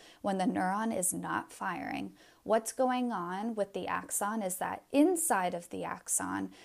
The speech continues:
there is a high level of positive potassium ions, and they're denoted as K plus. And then again, during resting potential, inside the axon, there is a low level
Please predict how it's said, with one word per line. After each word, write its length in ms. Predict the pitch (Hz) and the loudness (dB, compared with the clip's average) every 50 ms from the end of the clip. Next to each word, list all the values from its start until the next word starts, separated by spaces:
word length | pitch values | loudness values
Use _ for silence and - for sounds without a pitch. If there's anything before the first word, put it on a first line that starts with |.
| - - _ | -20 -4 _
there 180 | 220 214 220 214 | 2 4 4 4
is 100 | 208 196 | 4 2
a 120 | 180 175 | 2 0
high 640 | 185 - - - - 208 202 202 214 220 240 254 262 | 0 -4 -10 -4 0 0 0 2 2 2 2 2 2
level 680 | 240 220 233 214 185 180 - 175 180 196 185 185 185 - - - - _ _ | 0 0 0 0 0 0 0 0 2 2 0 0 -4 -10 -20 -20 -20 _ _
of 220 | 190 196 190 - - | 0 0 0 -2 -10
positive 640 | - - 202 202 208 202 220 214 226 214 214 - | -2 2 4 4 4 2 2 0 -2 -2 -2 -4
potassium 720 | - 226 214 - 196 180 196 190 - - 190 170 185 - - | -6 -6 -6 -2 -2 -2 -2 -2 -2 -4 -2 -2 -2 -4 -4
ions, 640 | - 175 - - - - - - - - - 190 - | -4 -4 -4 -4 -6 -8 -8 -8 -6 -6 -6 -4 -2
and 240 | 208 196 196 196 202 | -2 -2 0 2 4
they're 140 | 196 196 202 | 4 4 2
denoted 640 | 190 - 226 220 214 196 180 175 175 180 180 180 | 2 -2 -4 -2 -2 -2 -2 -2 0 0 -2 -2
as 260 | 185 190 196 180 - - - | 0 -2 -2 -2 -4 -8 -10
K 500 | - - - 180 175 175 175 175 175 - _ _ _ | -12 -4 -2 -2 0 0 0 -2 -4 -6 _ _ _
plus. 680 | - - - - - - - - - - - - - - _ _ _ - - - _ _ _ _ _ _ | -10 -6 -4 -4 -4 -6 -8 -8 -6 -4 -4 -6 -8 -12 _ _ _ -20 -20 -20 _ _ _ _ _ _
And 200 | - 208 208 208 | 2 2 4 6
then 440 | 202 208 196 196 190 185 185 190 - - _ _ _ _ | 8 10 10 10 8 6 0 -2 -6 -12 _ _ _ _
again, 680 | 175 180 180 - - _ - 185 226 214 196 196 208 214 | -6 -6 -6 -6 -12 _ -4 0 4 6 6 6 4 2
during 300 | 202 196 185 185 185 190 | 4 4 4 4 0 -2
resting 380 | 175 175 180 - - 196 180 175 | -4 -2 -2 -2 -2 -2 -4 -4
potential, 640 | - 175 - - 233 240 226 - 262 254 254 269 262 - - - _ _ _ _ _ | -8 -8 -6 -4 -4 -4 0 0 2 2 2 0 -2 -10 -20 -20 _ _ _ _ _
inside 920 | 233 233 247 254 254 254 - - - 220 190 190 190 202 208 233 233 240 226 | 4 6 6 6 6 6 4 2 2 2 2 2 2 2 2 0 0 -2 -4
the 140 | - 254 247 - | -4 -4 -2 -2
axon, 760 | 254 247 247 247 - - - 247 240 233 233 240 247 254 240 - | -2 -4 -4 -4 -6 -4 -4 -2 -2 -4 -4 -2 -2 -2 -2 0
there 160 | 214 202 190 | 2 2 2
is 240 | 196 202 196 190 - | 2 2 0 0 0
a 180 | 202 185 180 180 | 0 -2 -2 -4
low 500 | 175 175 175 175 196 202 208 220 233 226 | -6 -8 -6 -2 2 2 4 4 4 2
level 680 | 208 185 160 - - - - - - - - 202 - | 2 0 -2 -4 -4 -6 -6 -4 -4 -4 -6 -8 -10